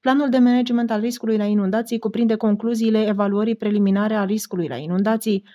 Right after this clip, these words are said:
obiectivele de management al riscului la inundații, hărțile de hazard și risc la inundații, programele de măsuri și prioritizarea acestora,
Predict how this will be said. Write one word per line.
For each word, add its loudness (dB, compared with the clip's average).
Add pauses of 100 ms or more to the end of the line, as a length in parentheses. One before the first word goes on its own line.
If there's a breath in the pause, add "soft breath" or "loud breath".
(100)
obiectivele 0
de 2
management 2
al 2
riscului -4
la 0
inundații, 0
hărțile -4
de -10
hazard -4
și 0
risc -2
la -4
inundații, 0 (280 soft breath)
programele 2
de -6
măsuri -4
și -2
prioritizarea 0
acestora, -2